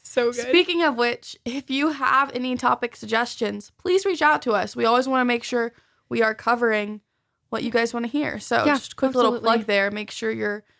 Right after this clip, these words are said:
Speaker 2: we always love that communication. Communication. We're working on communicating with each other.
Speaker 1: That's right.
Speaker 2: We wanna communicate with you guys too.
Speaker 1: So true. You know, we both desire to glorify God through this podcast. And, and, and as I've been thinking about this, just a verse came to mind.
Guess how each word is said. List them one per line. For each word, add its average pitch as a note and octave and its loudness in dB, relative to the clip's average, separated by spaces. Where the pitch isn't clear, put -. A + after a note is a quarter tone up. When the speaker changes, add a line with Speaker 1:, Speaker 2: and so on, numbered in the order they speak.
Speaker 2:
we B3+ -2
always A#3+ 2
love G#3 2
that G3 -2
communication. A3 -2
Communication. B3 -4
We're A#3 -6
working A#3 2
on A#3 2
communicating B3 2
with A#3 0
each A#3 -4
other. B3 2
Speaker 1:
That's C#4+ 0
right. D4 0
Speaker 2:
We B3 -2
wanna C4 2
communicate C4+ -4
with C4+ -6
you C4+ -2
guys C#4 -2
too. D#4+ -10
Speaker 1:
So - 0
true. G#3+ -2
You C#4 4
know, B3 4
we B3 0
both C#4 2
desire A3+ 2
to A3+ -6
glorify G3+ 0
God F#3+ 0
through A3+ -6
this F3+ -8
podcast. F3+ -2
And, A3 2
and, B3+ 2
and D4 -2
as D#4 2
I've C#4+ 2
been A3+ 2
thinking D#4 2
about A3 2
this, G3+ 0
just C4 -2
a C4 6
verse A#3+ -4
came A#3+ 0
to A3 -4
mind. G3 -4